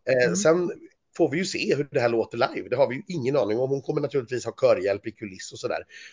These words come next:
Speaker 1: så att det ska låta bra. Och jag, ja, jag hoppas att det låter bra, naturligtvis. Det här är ju helt ärligt en av de konstigaste låtar jag har hört.
Speaker 2: <laughs>
Speaker 1: Jag,
Speaker 2: Ja.
Speaker 1: jag har så otroligt svårt att beskriva det på ett sätt som gör att folk kan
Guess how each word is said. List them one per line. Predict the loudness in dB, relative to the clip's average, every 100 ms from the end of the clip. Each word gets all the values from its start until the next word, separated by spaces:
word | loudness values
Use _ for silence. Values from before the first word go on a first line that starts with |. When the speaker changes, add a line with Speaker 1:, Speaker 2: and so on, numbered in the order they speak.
| _
Speaker 1:
så | -2
att | 0 -2
det | -2 -2
ska | 0 2
låta | 2 2
bra. | 0 4 4
Och | 8
jag, | 8 6 4
ja, | 4
jag | 6
hoppas | 6 4 2 0
att | -2
det |
låter | 0 -2 -2
bra, | -8 -8 -10 -20 -20 -20 _ _
naturligtvis. | 0 0 0 -4 -6 -8 -8 -20 -4
Det | 0
här | 4 8
är | 8 6
ju | 4 4 2
helt | 0 2 4
ärligt | 4 4 4
en | 4
av |
de | 2 -2
konstigaste | -8 -6 -6 -6 -6 -6 0
låtar | 4 4 4 6
jag | 8
har | 8
hört. | 4 2 -4 -14 -8
Speaker 2:
<laughs> | -6 -6 -10 -12 4
Speaker 1:
Jag, | 4 6
Speaker 2:
Ja. | 2
Speaker 1:
jag | 8
har | 8
så | 8 4
otroligt | 4 4 4 6 6 6
svårt | 6 2 2
att | 2
beskriva | 0 0 -6 -2 -2 2 4
det | 6
på | 4 0
ett |
sätt | -2 -2 -2 -4
som | 0
gör | 4 4
att | 4
folk | 2 0 0
kan | 0